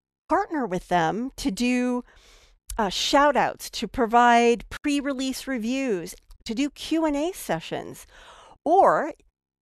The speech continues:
you could do a social media takeover. So, for example, you know somebody who has a group, and inside that group are people who might wanna read your book.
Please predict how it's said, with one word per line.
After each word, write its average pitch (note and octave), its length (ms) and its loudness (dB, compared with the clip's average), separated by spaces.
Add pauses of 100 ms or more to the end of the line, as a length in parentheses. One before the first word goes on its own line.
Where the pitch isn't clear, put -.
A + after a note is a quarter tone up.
(380)
you A3+ 140 -4
could A3+ 200 -4
do A#3 280 -2
a G#3+ 80 0
social A3+ 380 -4
media A3+ 320 0
takeover. A3+ 600 -6 (300)
So, A3 220 0
for G#3+ 160 -2
example, G3 500 0 (100)
you A3 240 -4
know G#3+ 160 2
somebody F#3+ 560 -4
who G#3+ 120 -6
has G3 240 -2
a C#4 60 -6
group, F3+ 480 -6 (380)
and G3 140 0
inside A3 340 0
that C4 160 -4
group F#3+ 280 -8
are F#3 100 -8
people F#3+ 300 -8
who F#3 100 -6
might F3+ 200 -6
wanna E3+ 240 -6
read E3 160 -8
your E3 100 -6
book. D#3+ 360 -4